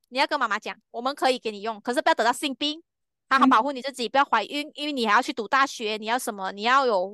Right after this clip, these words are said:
Speaker 1: 未来，
Speaker 2: 对。
Speaker 1: OK？除非你真的是那种，哦，想，你一-，一直以来的 dream 就是要成为一个妈妈的话，好，你可以，你在合法的年龄生小孩。
Speaker 2: 对，对，对。
Speaker 1: 比如说，啊，对，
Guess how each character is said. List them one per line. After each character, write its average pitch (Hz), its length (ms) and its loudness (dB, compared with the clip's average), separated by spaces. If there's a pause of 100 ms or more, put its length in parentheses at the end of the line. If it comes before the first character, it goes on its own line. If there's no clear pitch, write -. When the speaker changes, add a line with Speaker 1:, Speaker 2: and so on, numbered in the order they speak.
Speaker 1:
未 269 160 0
来， 202 320 -2 (380)
Speaker 2:
对。 202 100 0
Speaker 1:
OK？ 254 340 0
除 311 140 0
非 381 140 6
你 320 100 -2
真 339 160 2
的 359 80 2
是 - 80 -14
那 370 140 2
种， 226 220 -2 (300)
哦， 277 160 4
想， 240 220 -4
你 254 320 -18
一-， 330 120 -4 (340)
一 - 80 0
直 - 160 -6
以 226 100 0
来 220 180 0
的 247 100 2
dream 240 340 -2
就 277 100 -6
是 277 80 0
要 277 60 6
成 262 180 -8
为 196 80 -12
一 - 20 -10
个 247 120 -2
妈 220 160 -2
妈 214 180 -4
的 214 80 -6
话， 220 160 -2
好， 262 260 4 (120)
你 262 100 -8
可 453 180 2
以， 254 160 0 (260)
你 269 80 -8
在 359 120 2
合 254 220 -2
法 247 140 2
的 254 80 0
年 240 200 -8
龄 226 140 -12
生 247 180 -4
小 196 140 0
孩。 190 220 -10 (540)
Speaker 2:
对， 190 220 2
对， - 0 -
对。 175 120 0
Speaker 1:
比 175 40 -2
如 226 60 -2
说， 269 180 4 (100)
啊， 214 220 -4
对， 220 280 -8